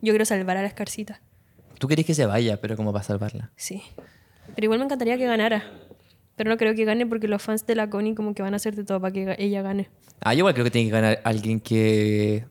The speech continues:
Speaker 2: lleva todos los meses.
Speaker 1: Ya no.
Speaker 2: Tú ves,
Speaker 1: Pero
Speaker 2: es
Speaker 1: si
Speaker 2: que
Speaker 1: la
Speaker 2: yo no veo,
Speaker 1: Escarcita
Speaker 2: es mi, mi
Speaker 1: lleva
Speaker 2: opinión desde
Speaker 1: como,
Speaker 2: afuera.
Speaker 1: igual la Escarcita lleva como, ¿cuánto?
Speaker 2: No, pero
Speaker 1: ¿Tres
Speaker 2: ni,
Speaker 1: meses?
Speaker 2: no lleva ni,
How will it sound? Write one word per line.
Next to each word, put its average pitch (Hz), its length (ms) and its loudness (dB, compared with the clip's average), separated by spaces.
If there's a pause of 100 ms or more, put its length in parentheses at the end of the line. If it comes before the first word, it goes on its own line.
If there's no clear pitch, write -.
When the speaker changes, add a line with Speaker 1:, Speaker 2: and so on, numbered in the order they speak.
(160)
Speaker 2:
lleva 113 280 2
todos 110 180 -2
los 110 80 -4
meses. 110 320 -6 (300)
Speaker 1:
Ya 220 200 2
no. 202 140 -2 (1500)
Speaker 2:
Tú 143 80 -4
ves, 165 100 4
Speaker 1:
Pero 254 120 6
Speaker 2:
es - 40 4
Speaker 1:
si - 80 2
Speaker 2:
que 285 40 6
Speaker 1:
la 302 40 6
Speaker 2:
yo - 80 6
no - 60 8
veo, - 80 6
Speaker 1:
Escarcita 330 240 6
Speaker 2:
es - 20 8
mi, 349 60 8
mi 320 60 8
Speaker 1:
lleva 349 180 8
Speaker 2:
opinión 370 180 4
desde 330 140 6
Speaker 1:
como, 302 140 2
Speaker 2:
afuera. 208 320 -2
Speaker 1:
igual 277 240 4
la 381 40 4
Escarcita 359 380 -2
lleva 359 180 2
como, 311 180 -4
¿cuánto? 277 320 -2
Speaker 2:
No, 202 220 -2
pero 196 100 -6
Speaker 1:
¿Tres 285 140 4
Speaker 2:
ni, 294 60 0
Speaker 1:
meses? 226 200 -2 (200)
Speaker 2:
no 107 160 -2
lleva 110 220 0
ni, 113 180 -2